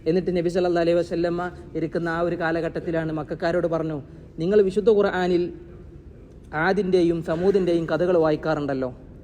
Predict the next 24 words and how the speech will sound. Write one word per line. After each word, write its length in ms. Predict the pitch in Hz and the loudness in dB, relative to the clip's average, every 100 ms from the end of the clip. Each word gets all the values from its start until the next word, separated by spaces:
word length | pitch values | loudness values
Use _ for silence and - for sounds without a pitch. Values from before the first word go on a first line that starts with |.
| - - - - - | -20 -20 -18 -18 -10
ഞാൻ 220 | 151 170 | -4 -2
ഇതേപോലത്തെ 540 | 160 165 160 165 160 156 | 0 0 0 -2 0 0
വേറെ 300 | 147 165 170 | 0 0 0
നല്ല 240 | 160 151 | -2 -2
കഥകൾ 380 | 156 143 156 156 | -4 -2 0 0
നിങ്ങൾക്ക് 340 | 143 135 147 139 | -2 -2 -2 -2
പറഞ്ഞു 260 | 139 143 | -2 -2
തരാം" 480 | 139 135 123 120 - - - - | -2 -4 -6 -10 -16 -20 -20 -4
എന്ന് 160 | 156 170 | -2 0
പറഞ്ഞു. 280 | 156 147 143 | 0 -2 -4
എന്നാൽ 180 | 120 - - | -8 -12 -6
അങ്ങനെ 280 | 165 185 196 | 0 2 4
അവർക്കിടയിൽ 600 | 175 202 190 214 208 226 | 4 4 6 6 6 4
എന്ത് 160 | 175 190 | 2 4
ചെയ്തു? 120 | 180 | 4
ഇത് 120 | 175 180 | 2 -2
കച്ചവടം 440 | 170 214 208 196 | -2 0 2 2
ചെയ്യാനും 420 | 180 175 185 208 233 - - - | 2 2 2 -2 -6 -14 -18 -4
അവർക്കിടയിൽ 500 | 156 190 202 196 185 | 0 2 4 6 6
ഇതിനെ 200 | 180 190 | 4 0
ചെലവഴിക്കാനും 760 | 190 180 208 190 196 190 226 - - - - - - | 0 2 4 4 2 0 -2 -8 -16 -18 -16 -14 -8
നളർ 340 | 156 175 220 220 | -2 2 4 4
ഇബ്നു 200 | 190 185 | 2 0
ഹാരിസ് 380 | 175 180 185 | 0 0 -2